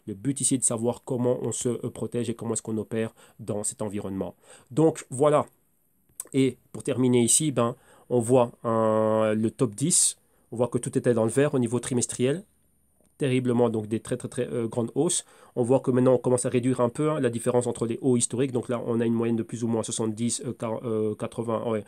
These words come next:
entre soixante-dix et soixante pour cent ici. Et on voit aussi que la volatilité, euh, ça dépend des projets, mais elle est quand même très, très, très, très, très importante, hein, pratiquement au-dessus des dix pour cent pour tout au niveau weekly. Donc vous voyez que c'était très volatile, donc c'est monté très haut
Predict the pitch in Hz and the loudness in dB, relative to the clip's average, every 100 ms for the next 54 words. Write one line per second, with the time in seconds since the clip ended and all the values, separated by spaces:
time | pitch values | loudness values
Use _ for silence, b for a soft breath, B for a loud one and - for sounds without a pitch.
0 | B - - 120 123 - 113 110 120 117 | B -10 -4 -4 -2 -2 -4 -4 -4 -4
1 | 110 120 110 113 - 117 - 117 - 165 | -4 -4 -6 -6 -6 -6 -6 -8 -6 -8
2 | B B 131 113 120 113 135 127 107 117 | B B -2 2 2 2 0 -2 -2 0
3 | 110 123 110 127 135 B B - 120 110 | -2 -4 -2 2 0 B B -6 -2 0
4 | 104 - 120 117 120 113 120 107 127 117 | -2 -2 -2 0 0 0 -2 0 0 0
5 | 110 - 113 113 110 101 - 120 120 - | -4 -2 -2 0 -2 -4 -6 -4 -6 -8
6 | 120 - 110 107 - - 110 101 104 101 | -8 -8 -6 -6 -6 -8 -8 -6 -10 -8
7 | 135 120 131 113 - 113 110 117 110 - | -8 -6 -4 -4 -4 -6 -6 -8 -4 0
8 | 117 B B _ - - 151 - 120 117 | 0 B B _ -14 -4 -2 0 0 2
9 | 117 117 117 139 151 - _ - 117 120 | 0 -2 -2 -2 -2 -6 _ -14 -6 -4
10 | 117 123 113 - 123 117 127 117 123 113 | -4 -4 -6 -4 0 0 -2 -4 -2 -2
11 | 113 113 120 - 120 123 | -2 -2 -4 -4 0 2